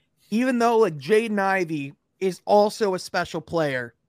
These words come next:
and he's gonna bring an impact to this franchise, his athleticism, his scoring ability, you know, being that backcourt duo with Cade, like, obviously Ivey's gonna have a massive impact on this team.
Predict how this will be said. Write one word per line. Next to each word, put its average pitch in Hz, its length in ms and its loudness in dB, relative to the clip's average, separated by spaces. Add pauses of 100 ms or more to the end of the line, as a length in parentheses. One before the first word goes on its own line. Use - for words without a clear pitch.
and 170 100 -4
he's 151 140 -6
gonna 190 240 -2
bring 170 280 -4
an 147 60 -4
impact 147 480 -4
to - 60 -14
this - 160 -12
franchise, 127 680 -6
his 131 160 -12
athleticism, 135 800 -4
his 117 100 -14
scoring 143 400 -4
ability, 135 540 -4 (300)
you 156 60 -4
know, 143 120 0
being 160 320 0
that 139 240 -4
backcourt 143 500 -2
duo 151 240 2
with 127 160 -6
Cade, 151 340 -2
like, 127 220 -6
obviously 160 680 4
Ivey's 143 380 0
gonna 139 200 -6
have 131 220 -4
a 127 40 -8
massive 131 560 -6
impact 110 480 -8 (420)
on 127 200 -2
this 120 200 -6
team. 107 280 -14